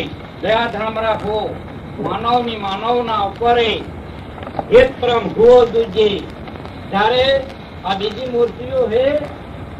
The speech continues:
એ તો પ્રજાને દેખાડવા, દુનિયાને મનાવવાના માટે હે.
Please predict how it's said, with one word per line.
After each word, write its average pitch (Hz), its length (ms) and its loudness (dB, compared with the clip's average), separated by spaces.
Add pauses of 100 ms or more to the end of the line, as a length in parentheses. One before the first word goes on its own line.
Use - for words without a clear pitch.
(140)
એ 233 100 6
તો 233 160 -2
પ્રજાને 220 440 -2
દેખાડવા, 233 920 0 (240)
દુનિયાને 226 540 -2
મનાવવાના 226 600 2
માટે 202 320 -4
હે. 214 260 2